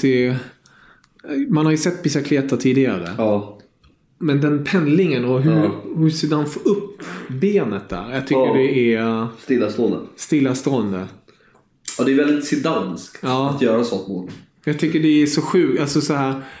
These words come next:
Speaker 1: inte nu att jag skulle kunna göra Bales mål. Men det känns mer... Eh, alltså, det känns mer som att jag, jag skulle kunna träna hela
Speaker 2: Ja.
Speaker 1: mitt liv och lyckas kanske
Speaker 2: Ja, ja.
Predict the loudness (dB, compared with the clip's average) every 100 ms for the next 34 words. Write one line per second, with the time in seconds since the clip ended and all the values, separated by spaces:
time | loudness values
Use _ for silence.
0 | -4 -2 2 2 4 2 2 0 0 0
1 | -2 2 0 0 0 0 -2 0 0 0
2 | -4 -10 -18 _ _ _ _ _ _ _
3 | 0 2 2 0 0 2 2 2 2 -2
4 | -6 -16 -20 -20 _ _ _ -8 -4 -2
5 | -2 0 0 2 0 0 0 0 0 0
6 | 0 0 -2 0 2 2 0 0 -4 -14
7 | _ -2 2 2 2 2 0 2 2 4
8 | 4 4 2 0 -4 -2 -2 0 0 0
9 | 0 0 -2 -2